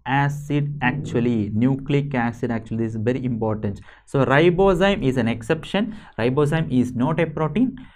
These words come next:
Ribosome is a nucleic acid. Every enzymes are proteins usually. Okay. Now regarding the structural details of enzyme, enzymes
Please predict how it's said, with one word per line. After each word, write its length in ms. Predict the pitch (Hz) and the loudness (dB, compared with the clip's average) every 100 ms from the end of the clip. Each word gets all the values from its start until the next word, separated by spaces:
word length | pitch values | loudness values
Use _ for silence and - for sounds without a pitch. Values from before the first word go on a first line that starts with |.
| _ - | _ -6
Ribosome 680 | 113 110 113 113 131 147 - | 0 2 2 2 0 -2 -2
is 360 | 117 147 156 | 2 2 0
a 160 | - 127 | -4 -2
nucleic 340 | 110 104 101 | -2 -2 -2
acid. 300 | 95 95 - - | -2 -6 -8 -4
Every 360 | 127 131 156 180 | -2 2 2 2
enzymes 580 | 120 123 123 165 160 | 2 0 2 0 0
are 180 | 139 143 147 - | -2 -2 -4 -2
proteins 560 | 120 131 - 147 143 | 0 0 -2 -2 0
usually. 380 | 98 90 - - _ _ - | -2 -4 -8 -14 _ _ -4
Okay. 380 | 180 185 - - - - - 160 156 | 2 2 2 -14 -20 -20 -16 -10 2
Now 260 | 196 226 | 8 10
regarding 640 | 190 165 165 196 196 196 | 10 8 6 6 6 4
the 100 | 180 | 2
structural 580 | 185 - 196 202 - 226 | 0 0 -2 0 2 4
details 380 | 170 165 165 156 | 4 4 2 2
of 160 | 143 139 | 2 2
enzyme, 580 | 117 113 107 104 107 107 - _ _ - | 0 0 0 0 -2 -8 -20 _ _ 0
enzymes 600 | 202 202 233 254 247 | 4 4 6 6 6